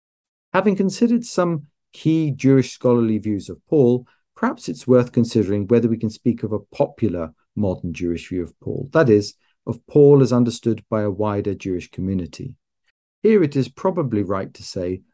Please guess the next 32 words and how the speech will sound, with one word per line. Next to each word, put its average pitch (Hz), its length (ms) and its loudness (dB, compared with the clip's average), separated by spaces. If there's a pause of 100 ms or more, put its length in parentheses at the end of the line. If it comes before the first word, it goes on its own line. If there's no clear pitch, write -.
(120)
that 123 120 2
he 127 80 6
does 131 200 4
not 170 180 2
appear 135 420 2
on 117 120 2
the 117 80 2
popular 117 460 -4
Jewish 107 440 -4
cultural 104 460 -6
radar 95 480 -6 (300)
to 117 120 4
anywhere 127 320 6
near 160 340 6
the 120 120 2
extent - 440 -4
that - 120 -8
Jesus 113 460 0
does, 76 440 -16 (600)
but - 140 -6
that 113 160 -2
when 123 300 4
he 147 100 6
is 127 140 4
thought 120 300 4
of 107 140 -2 (500)
at - 200 -8
all, 127 380 4 (140)
it - 160 -10
tends 214 340 2
to 151 100 -2
be 123 300 2